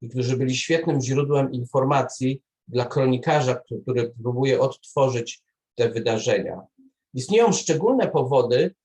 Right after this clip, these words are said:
by przypuszczać, iż wiele materiału wykrz-, wykorzystanego w, y, Ewangelii Łukasza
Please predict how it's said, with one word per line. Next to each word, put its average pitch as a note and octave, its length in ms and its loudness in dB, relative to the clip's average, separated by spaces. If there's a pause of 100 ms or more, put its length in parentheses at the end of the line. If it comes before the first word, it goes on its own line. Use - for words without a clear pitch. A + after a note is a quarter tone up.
(180)
by D3+ 120 2
przypuszczać, F3 680 0
iż A#2+ 240 -4
wiele G3 280 4
materiału C#3+ 840 0
wykrz-, B2+ 380 -4 (100)
wykorzystanego C#3+ 1080 2
w, - 280 -6
y, B2 140 4
Ewangelii B2+ 540 2
Łukasza C3 600 0